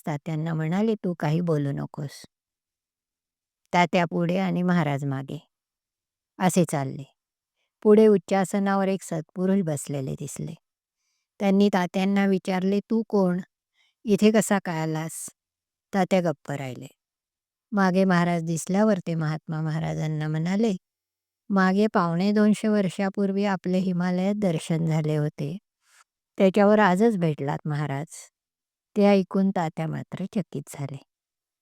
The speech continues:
अशा या महाराजांच्या अतर्क्य आणि अनाकलनीय लीला.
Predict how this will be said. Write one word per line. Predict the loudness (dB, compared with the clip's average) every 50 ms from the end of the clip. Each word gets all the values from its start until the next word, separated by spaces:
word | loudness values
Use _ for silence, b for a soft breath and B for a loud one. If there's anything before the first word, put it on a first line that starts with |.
| _ _ -2
अशा | -2 0 2 4 4 4
या | 6 4 4 4
महाराजांच्या | 4 2 2 0 0 0 0 -2 -2 -2 -2 0 0 -2 -2 -4 -6 -6 -6 -6 -8
अतर्क्य | -10 -6 _ -2 -2 -2 -2 -4 -2 -2 0
आणि | 2 2 2 2 0 0 -2
अनाकलनीय | 0 0 2 2 2 0 -2 -2 -2 0 0 2 2 2 2 2 2 2 4 2 2
लीला. | 2 2 2 0 -2 -4 -6